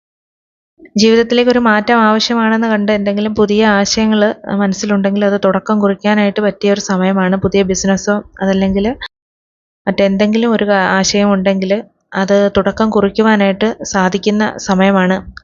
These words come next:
അത് തുടങ്ങി വെക്കുന്നതിനായിട്ടുള്ള, ആ, മൂലധനം നിങ്ങൾക്ക് തീർച്ചയായും വന്നു ചേരും. ആഗ്രഹിച്ചതുപോലെ പല കാര്യങ്ങളും ചെയ്യുവാൻ കഴിയുന്ന ഒരു സമയമാണ്. സന്തോഷകരമായിട്ടുള്ള,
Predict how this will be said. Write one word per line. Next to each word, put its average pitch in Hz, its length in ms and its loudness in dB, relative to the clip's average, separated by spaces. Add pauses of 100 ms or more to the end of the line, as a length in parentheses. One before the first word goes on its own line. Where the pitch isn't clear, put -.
(100)
അത് 190 160 -4
തുടങ്ങി 202 320 2
വെക്കുന്നതിനായിട്ടുള്ള, 208 960 0 (880)
ആ, 185 100 2
മൂലധനം 196 720 2
നിങ്ങൾക്ക് 190 380 -2
തീർച്ചയായും 196 560 0
വന്നു 190 220 0
ചേരും. 185 320 2 (1800)
ആഗ്രഹിച്ചതുപോലെ 254 880 2
പല 233 180 2
കാര്യങ്ങളും 214 480 0
ചെയ്യുവാൻ 202 480 0
കഴിയുന്ന 208 540 0
ഒരു 185 160 0
സമയമാണ്. 190 520 0
സന്തോഷകരമായിട്ടുള്ള, 202 1200 0